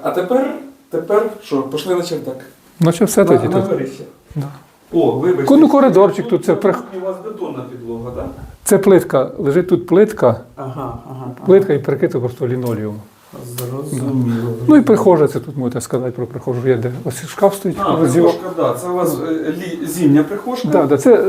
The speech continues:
Speaker 2: роздівалочка, так, одежа тут все в цьому шкафу
Speaker 1: Так,
Speaker 2: знаходиться.
Speaker 1: а там, можна сказати, там, де літня.
Speaker 2: Да, да, тут по літу, да, тут можна.
Speaker 1: Ага,
Speaker 2: Да,
Speaker 1: так,
Speaker 2: да.
Speaker 1: прийнято. Прийнято, прийнято. До речі, ні разу не похвалив хазяйку,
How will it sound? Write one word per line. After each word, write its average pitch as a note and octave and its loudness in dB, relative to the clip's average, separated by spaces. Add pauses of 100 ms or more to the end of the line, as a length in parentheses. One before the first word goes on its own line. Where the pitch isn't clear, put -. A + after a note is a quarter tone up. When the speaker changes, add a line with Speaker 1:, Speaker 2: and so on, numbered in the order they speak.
Speaker 2:
роздівалочка, E3+ 4
так, - -4
одежа F#3 2
тут C3 -4
все C3+ -2
в A#2+ 0
цьому B2+ -8
шкафу B2 -12
Speaker 1:
Так, B2 -8
Speaker 2:
знаходиться. C3+ -2
Speaker 1:
а F#3 2
там, G3 -2
можна D#3 -2
сказати, D#3+ -2
там, D#3 0
де D3 2 (140)
літня. C3+ -6
Speaker 2:
Да, C#4+ 6
да, A#3+ 6
тут C#4 2
по C4 6
літу, G#3 4
да, B2 -2
тут C3 -6
можна. A#2+ -4
Speaker 1:
Ага, - -16 (100)
Speaker 2:
Да, A#2+ -4
Speaker 1:
так, - -12 (160)
Speaker 2:
да. C#3+ -4
Speaker 1:
прийнято. A#2+ -12 (520)
Прийнято, F3 -10 (140)
прийнято. C#3 -2 (840)
До E3 4
речі, E3 -2 (400)
ні D3 -4
разу D#3+ 2
не D3+ 0
похвалив D3+ -2
хазяйку, A3+ 0